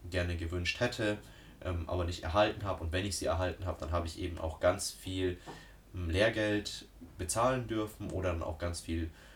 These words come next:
äh, emotionalen Schmerz erleben dürfen, verarbeiten dürfen. Und das ist halt einfach die Motivation, weshalb ich sag, ähm, das Leid, was ich auf mich genommen habe, weil ich nicht,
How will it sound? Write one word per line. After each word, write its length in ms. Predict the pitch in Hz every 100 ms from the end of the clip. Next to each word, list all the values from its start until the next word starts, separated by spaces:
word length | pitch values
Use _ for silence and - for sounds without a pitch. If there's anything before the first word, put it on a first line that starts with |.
| - -
äh, 240 | 85 -
emotionalen 540 | 113 120 - 104 98 98
Schmerz 560 | - 92 90 - -
erleben 440 | 95 87 92 87 87
dürfen, 340 | 117 117 104
verarbeiten 640 | - - 101 95 95 92 87
dürfen. 380 | 85 82 - -
Und 240 | 85 80
das 140 | 73 -
ist 140 | -
halt 140 | 80
einfach 420 | 85 80 - 80 - - - -
die 180 | 104 131
Motivation, 720 | 143 - 127 107 - 101 98
weshalb 340 | 87 - 87 85
ich 120 | -
sag, 340 | 85 82 78 - - - - -
ähm, 460 | 85 85 82 80 78 90
das 180 | 87
Leid, 280 | 90 92 98
was 160 | 104 87
ich 300 | 104 - -
auf 220 | 107 -
mich 180 | 113 -
genommen 380 | 98 98 95 92
habe, 340 | 95 92 85
weil 160 | 82 82
ich 140 | -
nicht, 300 | 92 -